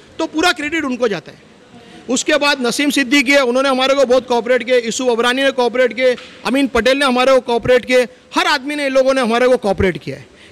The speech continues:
यानी जब भी इनको any given time पे phone करो, बेचारे हाजिर। अभी कल जैसे हमारे को पास की तकलीफ थी, material लाने के लिए हमारे को तकलीफें होती थी, grains के लिए,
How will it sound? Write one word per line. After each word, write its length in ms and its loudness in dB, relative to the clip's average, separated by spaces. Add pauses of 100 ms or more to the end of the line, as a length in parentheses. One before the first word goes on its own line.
यानी 160 2
जब 180 2
भी 160 2
इनको 200 0
any 240 2
given 280 0
time 160 0
पे 100 4
phone 220 0
करो, 200 2
बेचारे 320 2
हाजिर। 320 0
अभी 100 -4
कल 200 -4
जैसे 180 -2
हमारे 200 -2
को 100 4
पास 240 -4
की 120 -6
तकलीफ 320 -4
थी, 180 -10 (340)
material 420 0
लाने 260 0
के 140 -2
लिए 100 2
हमारे 220 0
को 120 2
तकलीफें 380 0
होती 220 2
थी, 180 0 (140)
grains 380 0
के 140 2
लिए, 240 4